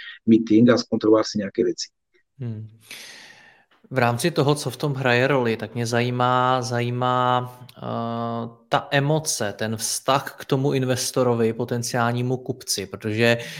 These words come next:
Speaker 2: dost často slýchám takový to, "Hele, já to chci prodat někomu, kdo je hodnej," když to řeknu v uvozovkách, "kdo za sebou nemá žádný špatný příběh, rozumíme si lidsky, nejsou tam žádný kontroverze a podobně."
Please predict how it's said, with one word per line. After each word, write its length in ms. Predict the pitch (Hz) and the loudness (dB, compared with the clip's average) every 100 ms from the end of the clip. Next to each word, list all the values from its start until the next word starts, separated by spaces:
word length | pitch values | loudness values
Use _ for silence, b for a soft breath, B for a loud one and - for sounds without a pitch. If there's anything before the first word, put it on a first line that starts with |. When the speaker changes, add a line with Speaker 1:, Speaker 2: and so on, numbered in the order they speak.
| 147 - | -14 2
Speaker 2:
dost 180 | 170 175 | 2 4
často 340 | - 247 135 | 2 2 0
slýchám 360 | 123 117 123 117 | 0 0 0 0
takový 400 | 110 - 120 113 | -2 0 -2 0
to, 160 | 123 | 0
"Hele, 460 | 110 113 120 123 120 B B B B B - | 2 2 4 4 2 B B B B B 0
já 240 | 113 117 | 4 6
to 140 | 147 | 4
chci 220 | 135 - 127 | 2 0 0
prodat 420 | 120 120 120 - | 2 4 2 2
někomu, 520 | 113 117 117 117 113 | -2 0 0 2 2
kdo 240 | 113 117 | 2 2
je 340 | 110 110 110 107 | 4 6 6 4
hodnej," 420 | 107 110 107 101 | -2 -2 -2 -2
když 180 | 101 - | -4 -6
to 120 | 107 | -6
řeknu 240 | 101 - 101 | -6 -8 -8
v 40 | |
uvozovkách, 520 | 104 101 98 - 104 | -8 -8 -10 -2 0
"kdo 100 | 110 | 2
za 100 | 117 | 2
sebou 280 | - 123 127 | 4 2 4
nemá 280 | 123 120 117 | 4 4 4
žádný 340 | 117 110 113 | 4 2 2
špatný 420 | - 113 - 110 | -2 -4 -4 -6
příběh, 400 | 107 - 117 113 | -6 -4 0 2
rozumíme 500 | 113 120 120 120 113 | 2 2 2 0 0
si 180 | - - | 0 0
lidsky, 640 | 123 123 - - 113 107 104 170 175 165 147 | 2 2 0 2 4 4 0 -6 -10 -10 -2
nejsou 300 | 123 123 135 | 2 4 4
tam 180 | 123 120 | 2 2
žádný 360 | 117 113 117 113 | 4 4 2 0
kontroverze 760 | 123 123 127 117 117 110 110 | -2 0 2 4 4 2 0
a 100 | 127 | 0
podobně." 580 | - 131 120 120 110 | 2 2 2 0 -2